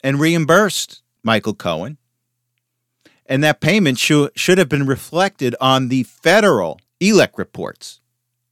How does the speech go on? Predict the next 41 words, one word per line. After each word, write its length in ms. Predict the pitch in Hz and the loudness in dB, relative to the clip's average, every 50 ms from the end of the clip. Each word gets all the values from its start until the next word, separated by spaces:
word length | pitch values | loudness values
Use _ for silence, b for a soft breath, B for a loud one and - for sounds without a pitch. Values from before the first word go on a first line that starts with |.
| _ _ _ _ | _ _ _ _
and 100 | 139 143 | -2 0
he 60 | 147 | 0
failed 300 | 135 - 151 139 120 104 | 0 2 2 2 2 0
to 60 | 113 98 | -4 -4
do 200 | - 139 156 143 | -4 -4 -4 -4
so. 260 | - 113 80 57 - _ _ _ _ _ _ _ | -6 -8 -8 -8 -12 _ _ _ _ _ _ _
And 100 | 120 117 | -8 -4
because 380 | - 127 117 - 151 147 131 - | -4 -4 -2 0 0 0 0 0
of 80 | 120 107 | -2 -2
that, 260 | 107 98 95 92 - _ _ _ _ _ _ _ | -2 -2 -4 -6 -10 _ _ _ _ _ _ _
Bragg 240 | - 123 113 101 92 | -2 0 0 0 -2
wants 260 | 92 95 87 85 - | -4 -8 -10 -10 -12
to 160 | - 110 92 95 | -12 -12 -10 -10
indict 320 | 95 90 135 147 135 113 | -2 0 2 2 2 0
him. 160 | 98 78 - _ _ _ _ _ _ b b b | -6 -14 -16 _ _ _ _ _ _ b b b
Now, 280 | 151 151 139 139 135 - | -2 2 2 2 2 0
here's 320 | 120 160 185 185 165 143 | 0 2 2 2 2 2
the 80 | 165 139 | 0 -2
w-, 200 | 127 143 - - _ | -2 -4 -8 -8 _
uh, 140 | 123 127 - | -6 -6 -4
weakness 640 | - 143 170 190 - - 101 85 - - - - - _ _ | -4 -4 -4 -4 -4 -6 -8 -8 -8 -12 -16 -18 -20 _ _
on 400 | 95 98 95 92 90 92 87 90 - | -8 -6 -6 -6 -6 -8 -10 -10 -8
Bragg's 320 | 104 101 95 95 - - | -6 -4 -4 -4 -6 -10
case. 500 | - - 190 170 107 - - - - _ _ _ _ _ _ _ _ _ _ _ _ _ _ _ _ _ | -8 -6 -6 -6 -6 -8 -14 -20 -20 _ _ _ _ _ _ _ _ _ _ _ _ _ _ _ _ _
A, 280 | - 143 185 165 107 95 - _ _ _ _ _ _ _ | -4 -4 -4 -4 -6 -10 -14 _ _ _ _ _ _ _
Tr-, 140 | - - _ _ _ | -20 -20 _ _ _
Trump 380 | - - 131 139 175 - _ - - _ _ _ _ _ | -8 -4 -4 -4 -4 -6 _ -20 -20 _ _ _ _ _
has 240 | - - 131 123 147 | -6 -4 -4 0 0
already 240 | 151 160 160 135 113 | 0 0 0 -2 -4
said 300 | - - 165 180 170 139 | -4 -4 -4 -4 -4 -6
he 120 | 123 139 | -6 -8
knew 160 | 139 143 139 | -6 -4 -4
nothing 400 | 131 120 117 117 131 - 170 160 | -4 -2 -2 -2 -2 -2 -4 -4
about 380 | 147 117 - 110 98 95 98 98 | -4 -4 -2 0 0 0 0 -2
it, 160 | 117 - - _ _ _ _ _ - | -6 -8 -10 _ _ _ _ _ -4
and 120 | 131 135 | -2 0
he 100 | 139 147 | 2 2
also 420 | 147 151 139 - 156 143 131 - - _ _ _ _ _ _ | 2 0 0 -2 -2 -4 -4 -4 -8 _ _ _ _ _ _
said 320 | - - 127 120 117 113 | -10 -6 -4 -4 -4 -2
that 280 | 120 113 113 - - - | -4 -4 -4 -6 -8 -12
he 320 | - 117 110 110 107 | -10 -8 -8 -8 -10